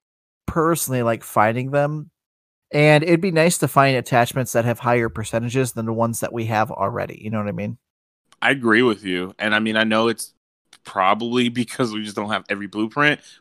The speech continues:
Speaker 2: but maybe show me, I'm gonna look online actually and see if there's a list of all the blueprints that are available or all the mods that are available. Because, I mean, everything is the same, you
Speaker 1: Well,
Speaker 2: know?
Speaker 1: and there's nothing
Speaker 2: Like
Speaker 1: exciting there, and all the
Speaker 2: No.
Speaker 1: percentages are very small. It's like ten percent, five percent. Like,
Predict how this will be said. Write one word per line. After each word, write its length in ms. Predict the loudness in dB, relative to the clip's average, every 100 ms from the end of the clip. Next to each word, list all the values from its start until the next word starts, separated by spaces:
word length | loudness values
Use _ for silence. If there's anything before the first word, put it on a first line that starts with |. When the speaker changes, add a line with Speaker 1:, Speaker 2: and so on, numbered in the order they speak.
| -2
Speaker 2:
but 100 | 0
maybe 400 | 0 -2 -10 -12 -14
show 240 | -2 -2
me, 200 | -2 -2
I'm 140 | -2
gonna 160 | 0 -4
look 220 | -4 -4
online 320 | -6 -6 -8
actually 300 | -8 -12 -14
and 100 | -14
see 180 | -10 -8
if 120 | -8
there's 220 | -8 -10 -12
a 60 |
list 420 | -16 -8 -8 -8
of 120 | -14 -18 _
all 220 | -4 -4
the 80 | -6
blueprints 540 | -8 -8 -6 -8 -8 -6
that 140 | -6
are 100 | -8
available 600 | -6 -6 -4 -4 -4 -6 _ _
or 80 | 0 2
all 80 |
the 100 | 0
mods 300 | -2 -6 -6
that 100 | -6
are 120 | -8 -8
available. 540 | -8 -8 -8 -10 -10 _ _ _ _ _
Because, 600 | -10 -4 -2 -2 -4 -8 -16 _ _ _ _ -8
I 100 | -6
mean, 320 | -6 -8 -12 _ _ _ 0
everything 720 | 0 0 -4 -8 -6 -6 -4
is 180 | -6 -8
the 100 | -8
same, 840 | -8 -12 -10 -8 -8 -8 -10 -14 -4
you 140 | 2
Speaker 1:
Well, 80 | 4 6
Speaker 2:
know? 220 | 4 -2 -2
Speaker 1:
and 100 | 0
there's 160 | 0 2
nothing 320 | 2 4 2
Speaker 2:
Like 100 | 0
Speaker 1:
exciting 600 | -4 -2 2 4 2 0
there, 240 | -2 -2
and 80 | 2
all 140 | 2 2
the 80 | 0
Speaker 2:
No. 360 | 2 4 4
Speaker 1:
percentages 360 | 2 -2 -6 -4
are 120 | -4
very 580 | -6 -8 -2 2 2 0
small. 400 | -4 -2 0 0
It's 80 | -2
like 160 | -8 -6
ten 220 | -6 -4
percent, 440 | -6 -4 -4 -4
five 320 | _ -4 -4 -4
percent. 400 | -8 -6 -8 -8
Like, 180 | -12